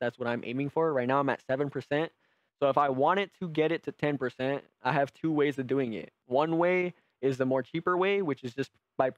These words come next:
holding X and modifying it. It will give me a random, it will give me three random options from any of these six, um, possible augments.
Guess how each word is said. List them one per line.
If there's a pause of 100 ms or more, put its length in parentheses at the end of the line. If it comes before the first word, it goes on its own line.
(120)
holding
X
and
modifying
it. (460)
It
will
give
me
a
random, (360)
it
will
give
me
three
random
options (680)
from (300)
any (240)
of
these (160)
six, (240)
um, (220)
possible
augments.